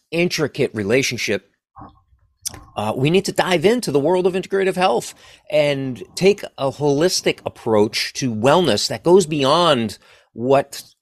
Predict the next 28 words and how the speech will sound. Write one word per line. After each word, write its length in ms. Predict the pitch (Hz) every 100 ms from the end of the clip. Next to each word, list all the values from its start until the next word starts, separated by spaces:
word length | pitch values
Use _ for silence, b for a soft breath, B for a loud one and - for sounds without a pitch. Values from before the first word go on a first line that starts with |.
| _
you'll 540 | 143 135 135 131 131 110
find 560 | - 135 208 214 143
in 300 | 117 143 139
conventional 580 | - 135 127 170 190 139
medicine, 480 | 107 156 185 85 90
unfortunately. 840 | 107 95 131 156 127 90 101 92
So 320 | - 104 101 - _ _ _ _ _ _ - -
the 300 | 123 123 123
impact 580 | 175 208 170 135 127 - b b -
of 160 | 131
hormonal 600 | - 165 156 156 156 135
imbalances 600 | 104 120 143 151 123 98 -
on 260 | 113 104
weight 260 | 98 160 -
gain 420 | 131 113 104 101 _ _ B B B B
is 140 | 131
something 300 | - 165 180
we're 100 | 143
gonna 140 | 139 131
explore 680 | 127 - - 208 214 208 - _ _ _ _ _ _ _ _ -
and 200 | 151 127
give 180 | 170 175
you 160 | 170 147
an 60 |
integrative 680 | - 156 160 127 139 135 120
health 460 | - 131 123 - _ _ _ -
plan 500 | 135 139 131 98 98
today. 480 | 92 92 80 80